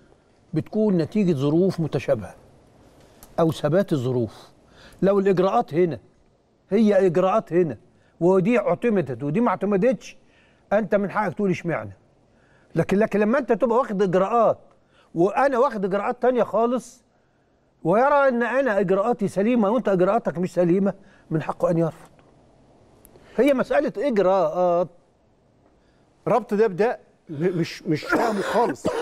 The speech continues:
Speaker 2: مش مفهوم بالمرة، ومش في السياق أصلًا، مش في المعنى. تيجي لجزئية الإعلام، الإعلام الرياضي بيظهر الفسفوسة في الزمالك ويطنش على أي حاجة في النادي الأهلي،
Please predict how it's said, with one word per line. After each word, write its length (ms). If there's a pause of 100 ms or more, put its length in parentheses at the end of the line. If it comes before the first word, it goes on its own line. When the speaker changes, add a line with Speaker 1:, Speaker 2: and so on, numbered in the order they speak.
(140)
Speaker 2:
مش 180
مفهوم 400
بالمرة، 460
ومش 320
في 80
السياق 420
أصلًا، 240
مش 120
في 100
المعنى. 280 (880)
تيجي 300
لجزئية 500
الإعلام، 420 (720)
الإعلام 520
الرياضي 580 (1400)
بيظهر 540
الفسفوسة 760 (720)
في 100
الزمالك 600 (540)
ويطنش 520
على 200
أي 200
حاجة 280
في 100
النادي 260
الأهلي، 300